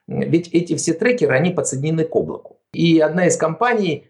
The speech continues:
проанализировала несколько миллионов, данные с нескольких миллионов трекеров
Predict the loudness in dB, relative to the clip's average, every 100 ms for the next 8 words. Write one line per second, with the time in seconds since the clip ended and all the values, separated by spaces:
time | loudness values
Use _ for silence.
0 | -4 -2 -2 -4 -6 0 2 2 0 -2
1 | -4 -4 -4 -2 -2 0 2 2 2 2
2 | 0 -6 -8 0 0 2 -2 -4 -4 -6
3 | -8 -8 -8 -6 -2 2 2 2 0 -2
4 | 0 2 2 2